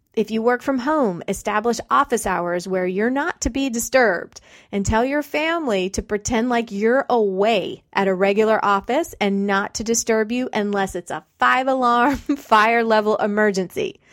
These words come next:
This might take some adjustment before they get it, but hold firm and eventually they'll start to get the message. And also, give your partner a list of doctor's appointments and other appointments that need to be scheduled and have him do it.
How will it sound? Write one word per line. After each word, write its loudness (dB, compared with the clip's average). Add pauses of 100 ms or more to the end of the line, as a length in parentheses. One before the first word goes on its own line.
(540)
This 0
might 0
take 0
some -2
adjustment 0
before 0
they -2
get -2
it, 0 (200)
but 0
hold 0
firm -2
and -4
eventually -2
they'll -6
start -6
to -10
get -8
the -2
message. 0 (420)
And -10
also, 2 (360)
give -2
your 2
partner -2
a 2
list -2
of -6
doctor's 0
appointments -4
and -6
other 2
appointments -4
that -4
need -4
to -10
be -6
scheduled -2
and -4
have -8
him -2
do 2
it. -4